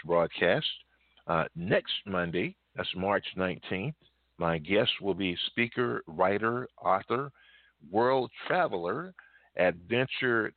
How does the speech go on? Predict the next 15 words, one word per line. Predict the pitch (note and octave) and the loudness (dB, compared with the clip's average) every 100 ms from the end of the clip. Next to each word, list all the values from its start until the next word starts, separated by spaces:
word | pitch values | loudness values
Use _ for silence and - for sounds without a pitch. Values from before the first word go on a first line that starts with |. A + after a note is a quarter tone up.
| - | -2
connoisseur, | B2 A2+ G#2+ - B2+ B2+ E3+ G#3 G#3 _ - - - | 0 0 0 -2 -2 -2 -2 -4 -12 _ -20 -4 0
holistic | G#2+ B2+ - G#2+ - | 2 2 0 -6 -6
<laughs> | C#3+ | -2
health | C#3 C3+ - - | 2 0 0 0
advocate, | A#2 B2 B2 - D#3 - - - - | 0 0 -2 -2 -2 -10 -18 -18 -6
and | G2 G2 | -4 -4
creator | - C#3+ C3+ B2+ A#2+ | 0 2 2 2 4
of | A2+ | 2
the | A2 G2 - | 2 -2 -2
Normal | F2+ F2 A#2 D3 D3+ D3 C#3+ - | -10 -8 -2 0 0 0 -2 -6
Eaters | G3 G#3+ C#3 - - | -6 -2 -4 -4 -6
Club, | E2+ D#2+ F2 C3 - _ _ _ _ | 0 4 4 2 -12 _ _ _ _
Miss | F#2 G#2+ A2 - - - | 2 2 2 -4 -10 -4
Jen | A2+ A#2 A#2+ A2+ A#2+ _ _ | 0 2 2 0 -4 _ _
Hand. | - D3 C3 E2 | -4 0 0 -2